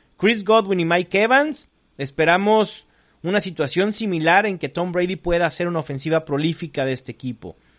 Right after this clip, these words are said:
Probablemente la excepción esté en Detroit con Kenny Golladay. Amari Cooper con Dallas lo está. Sin embargo, a mí me preocupa Amari Cooper por otras cuestiones,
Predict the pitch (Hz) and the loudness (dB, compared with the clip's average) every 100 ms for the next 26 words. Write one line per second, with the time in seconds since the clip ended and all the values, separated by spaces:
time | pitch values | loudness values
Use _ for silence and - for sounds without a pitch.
0 | _ _ _ _ _ _ _ 165 196 214 | _ _ _ _ _ _ _ 4 6 6
1 | 214 214 214 180 170 - - 185 226 262 | 2 2 2 2 0 -6 0 2 4 0
2 | 156 131 - 175 185 180 156 - 160 208 | -8 -6 -2 0 0 -2 -4 -2 2 2
3 | 262 - 151 147 143 135 135 170 190 269 | 2 -4 -4 -2 -4 -2 0 0 0 -4
4 | 320 _ _ _ _ _ _ _ 160 180 | -8 _ _ _ _ _ _ _ 0 2
5 | 208 220 214 185 196 - 156 156 175 196 | 2 0 -2 0 0 0 -2 2 4 4
6 | 196 - 151 175 147 139 - 160 190 233 | 2 0 -2 0 2 0 0 2 2 -2
7 | _ _ _ _ - 156 147 143 151 170 | _ _ _ _ -6 -2 -2 2 4 4
8 | 170 165 165 160 135 135 156 156 143 143 | 2 2 -2 -2 -2 -4 -2 0 0 -2
9 | 135 135 143 - 131 135 135 131 123 - | -4 -6 -6 -4 -2 -2 -2 -10 -10 -6
10 | 139 143 185 247 | -2 -2 -2 -6